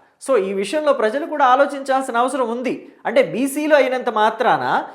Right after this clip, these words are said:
మహిళ అయినంత మాత్రాన నేరాలు చేసుకోవడానికి అర్హులా? లంచాలు తీసుకోవడానికి అర్హులా? కోట్లకి కోట్లు డబ్బు నొక్కేయడానికి అర్హులా? బీసీలు అయితే రాజకీయాలు చేయొచ్చు,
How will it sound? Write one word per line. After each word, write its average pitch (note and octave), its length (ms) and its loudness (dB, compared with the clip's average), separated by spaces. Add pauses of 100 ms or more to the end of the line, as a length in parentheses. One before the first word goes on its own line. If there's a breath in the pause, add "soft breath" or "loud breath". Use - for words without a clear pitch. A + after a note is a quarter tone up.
(260 loud breath)
మహిళ A3 360 4
అయినంత C4 340 2
మాత్రాన G#3+ 680 2
నేరాలు C4+ 340 4
చేసుకోవడానికి A3 920 0 (180 loud breath)
అర్హులా? A3 520 4 (580)
లంచాలు C4 420 4
తీసుకోవడానికి A#3 840 0
అర్హులా? A3 540 4 (640)
కోట్లకి D4 440 4
కోట్లు C4 300 0
డబ్బు G3+ 300 2
నొక్కేయడానికి B3+ 720 2
అర్హులా? G3+ 560 4 (680)
బీసీలు F3 380 -2
అయితే B3 240 2
రాజకీయాలు B3+ 600 4
చేయొచ్చు, A#3+ 380 2